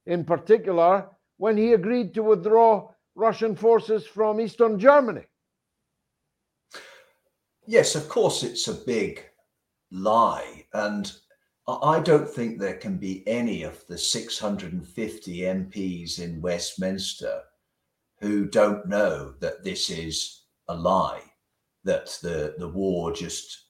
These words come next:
Speaker 2: started in February twenty twenty-two when, uh, Putin, uh, decided to start invading, um, Europe. <laughs> You know, M Ps have got no excuse.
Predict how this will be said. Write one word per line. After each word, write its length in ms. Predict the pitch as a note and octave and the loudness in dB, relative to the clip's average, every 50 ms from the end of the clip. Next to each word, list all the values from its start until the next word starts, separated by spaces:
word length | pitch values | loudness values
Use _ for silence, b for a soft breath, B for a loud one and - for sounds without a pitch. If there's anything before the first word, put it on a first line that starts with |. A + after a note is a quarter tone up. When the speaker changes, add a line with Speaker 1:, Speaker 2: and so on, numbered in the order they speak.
| _ | _
Speaker 2:
started 640 | - - - - - D#3 E3+ E3+ - - E2 D#2+ - | -10 -4 0 2 2 4 2 0 -2 -6 -8 -8 -8
in 180 | E2 D#2+ D#2+ D2+ | -8 -8 -10 -10
February 960 | - - - - - F#2+ F2 - - E2+ E2 E2 D#2+ D#2+ D#2 D#2 D#2+ D#2 - - | -12 -16 -14 -8 -4 -4 -4 -4 -6 -10 -10 -8 -8 -8 -6 -8 -8 -10 -12 -12
twenty 420 | - - F2 E2+ D#2+ D#2 - D#2+ | -10 -6 -6 -6 -6 -8 -10 -12
twenty-two 880 | D2+ - - E2+ E2 E2 D#2 - D#2+ D2 - - A#2+ A2 F#2+ D#2+ C#2+ C#2+ | -12 -10 -8 -8 -8 -8 -10 -10 -12 -10 -8 -4 -4 -4 -4 -4 -6 -6
when, 320 | C#2+ D2 D2+ D2+ D2+ D2 | -6 -6 -6 -6 -6 -8
uh, 200 | D2 D2 D#2 D#2+ D#2 b b b b b b _ - | -8 -8 -8 -8 -10 b b b b b b _ -4
Putin, 640 | - A2+ G2+ F#2 - F#2+ F2 E2+ E2+ D#2+ D#2 D2+ D2+ b b b b | -2 -2 -2 -2 -2 -4 -4 -2 -4 -4 -6 -8 -10 b b b b
uh, 200 | - F2 F2 E2+ | -2 0 0 0
decided 560 | D#2 - F2 - - F#2+ F#2 F2 D#2 D2 D2 | -2 -4 -6 -2 0 2 2 0 0 -4 -8
to 100 | - - | -10 -8
start 540 | - - - G#2+ G2 F2+ F2 E2+ - - - - - - _ _ - | -8 -4 0 2 2 4 4 2 0 -4 -10 -12 -14 -16 _ _ -6
invading, 880 | F#2+ F#2+ F#2+ F2 - F#2+ F#2 F#2 F2+ D2+ F#2 F2+ F2 E2+ F2 F2 E2 - - _ _ _ _ - | -4 -2 -2 0 0 0 0 0 -2 -4 -4 -6 -4 -4 -6 -6 -8 -10 -16 _ _ _ _ -2
um, 500 | F2 F2+ E2+ E2 D#2+ D#2+ D#2+ D#2+ D2+ - _ _ | 0 0 2 2 0 0 0 -2 -4 -8 _ _
Europe. 480 | - G2+ A2 A#2+ A#2+ - - - - - B | -4 -2 0 0 0 0 -2 -4 -8 -12 B
<laughs> 40 | B B B B B B B B B - - - _ - - A2 - - B B B G2 B B B | B B B B B B B B B -20 -20 -20 _ -6 -6 -6 -6 -8 B B B -20 B B B
You 80 | B G#2+ | B 0
know, 140 | G#2+ F2+ - B B B - - - - - - | 0 0 0 B B B -8 -8 -8 -4 2 6
M 220 | B2+ C#3+ C#3+ C#3+ | 6 6 6 6
Ps 260 | C#3+ C#3+ B2 A2+ - | 4 2 2 2 2
have 120 | - - - | 0 -2 0
got 220 | - G2+ - G2 | 0 2 2 4
no 180 | G2+ G2+ G2 F#2 | 4 4 6 4
excuse. 840 | F2 E2+ - - - - - A#2+ A2 F#2 D2+ - - - b b | 4 2 0 0 0 0 0 0 0 -2 -2 -4 -6 -8 b b